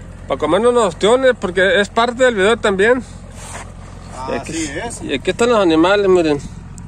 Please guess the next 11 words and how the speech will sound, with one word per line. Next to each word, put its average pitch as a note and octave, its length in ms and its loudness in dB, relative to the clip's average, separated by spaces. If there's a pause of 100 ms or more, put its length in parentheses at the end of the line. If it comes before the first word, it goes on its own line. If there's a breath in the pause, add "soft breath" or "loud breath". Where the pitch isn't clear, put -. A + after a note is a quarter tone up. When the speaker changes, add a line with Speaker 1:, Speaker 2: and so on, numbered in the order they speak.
(260)
Speaker 2:
Esperen F3 440 -8
el A3 120 -6
cocina, F3 400 -12
dice. G#3+ 220 -14 (540)
Cocina, F3 340 -10
prepara, F3+ 420 -14
prepara, - 360 -12
coge. C4+ 200 -14 (300)
Speaker 1:
Sí, B2 80 -2
es G3+ 800 2
pesca B3+ 500 0